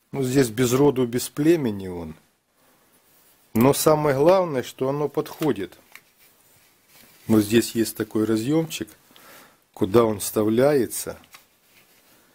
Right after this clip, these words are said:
и будет заправлять, так сказать. А ну попробуем.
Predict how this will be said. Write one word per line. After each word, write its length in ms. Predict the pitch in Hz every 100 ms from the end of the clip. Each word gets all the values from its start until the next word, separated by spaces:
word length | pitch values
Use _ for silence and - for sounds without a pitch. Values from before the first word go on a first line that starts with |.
| _ _
и 260 | 123 135 143 - _ _ _ _ _ _ _ _ -
будет 340 | 107 127 127
заправлять, 1500 | 107 92 95 123 - _ _ _ _ - 117 123 117 107 92 -
так 180 | - 87
сказать. 560 | - - 98 90 87 -
А 40 |
ну 140 | 107 110
попробуем. 640 | 107 104 110 98 101 92